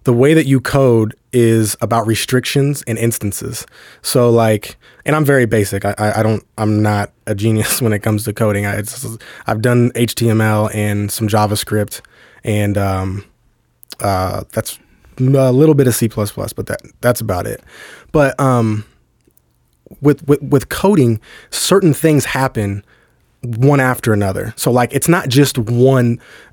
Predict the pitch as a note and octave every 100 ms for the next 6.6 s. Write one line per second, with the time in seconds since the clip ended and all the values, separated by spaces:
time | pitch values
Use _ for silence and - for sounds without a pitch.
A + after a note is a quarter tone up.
0 | - C3 - - B2+ C#3 E3 E3 - D3+
1 | D#3+ C3+ A#2+ - C3 B2+ A#2+ A2 G2+ A#2
2 | B2 A#2 A2 G2+ - G2 F2+ - _ -
3 | - - _ C#3 C3+ C3 B2+ C3 E3+ F3+
4 | C#3 A2+ B2 A#2+ A#2 - A#2+ A2 G#2 A2
5 | G#2+ G#2 G2+ - G2+ B2 G3 - F3+ C#3+
6 | - C#3+ D3+ C#3 A#2